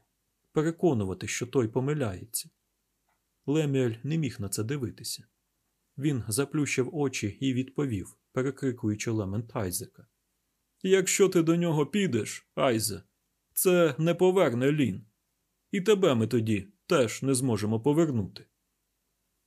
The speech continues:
Айзек затих. Якусь довгу мовчазну мить він просто стояв.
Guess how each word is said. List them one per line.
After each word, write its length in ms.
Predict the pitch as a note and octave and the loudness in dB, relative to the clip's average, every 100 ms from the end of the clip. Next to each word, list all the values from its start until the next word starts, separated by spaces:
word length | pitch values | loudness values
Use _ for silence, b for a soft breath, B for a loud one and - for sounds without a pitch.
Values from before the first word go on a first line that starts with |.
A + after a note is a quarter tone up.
| _ _ _ _ _ _ - | _ _ _ _ _ _ -8
Айзек 420 | C#3 A#2+ A2+ G#2 | -2 0 -2 -2
затих. 540 | A#2 C#3 G#2+ - - _ _ _ _ b b | -2 -4 -8 -14 -18 _ _ _ _ b b
Якусь 340 | B2+ C3 D3 B2 | -4 0 0 2
довгу 300 | D#3+ C3 B2+ | 0 2 0
мовчазну 540 | B2 A#2+ C3+ A#2+ C3+ | -2 -2 -2 0 0
мить 380 | C#3+ C#3 - - - | 0 -4 -6 -12 -6
він 200 | D3 C3 | -6 -2
просто 420 | C3 A#2+ - A2 | -2 -2 -2 -4
стояв. 540 | - C#3 A#2 E2+ - | -2 0 0 -4 -12